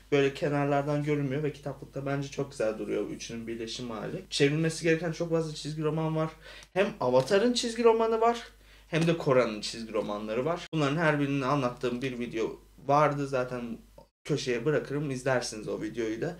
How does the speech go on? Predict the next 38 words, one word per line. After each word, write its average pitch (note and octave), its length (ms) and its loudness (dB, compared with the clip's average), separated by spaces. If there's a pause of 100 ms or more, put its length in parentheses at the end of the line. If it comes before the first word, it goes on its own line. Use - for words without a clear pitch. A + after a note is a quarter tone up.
Bugüne B2 280 -2
kadar B2 180 0
Avatar'la A#2 440 0
ilgili A2+ 280 -8
neler A2+ 340 -4 (320)
çıkarılmış G2 520 -4
şeklinde. A#2 680 -6 (120)
Bunlar F3+ 400 4
var. F3 300 6 (300)
Şimdi F#3 380 -4
biz G3+ 220 -2
neler E3 260 8
aldık? G2+ 480 2 (220)
Öncelikle C3+ 560 0
diğer F3 180 6
Avatar'ların E3+ 580 2
hayatına D3+ 500 0
giriş D3 360 -2
yapmaya G#2+ 340 -2
başlamıştık C3+ 540 -6
ve A#2+ 160 -4
Kyoshi'nin C#3 800 -4 (160)
iki A#2 280 -8
kitaplık C#3 560 -2
bir C3+ 120 -2
hayatını B2 720 -6
anlattığı A#2 540 -2
bir C#3 120 -2
seri A2+ 540 -6
var. - 160 -10 (560)
Bu G#3+ 60 0
bir G3+ 120 -2
çizgi G3 280 2
roman F3+ 300 2
değil, E3+ 240 0
bu E3 220 -4
bildiğimiz B2 720 -4
roman. E3 400 2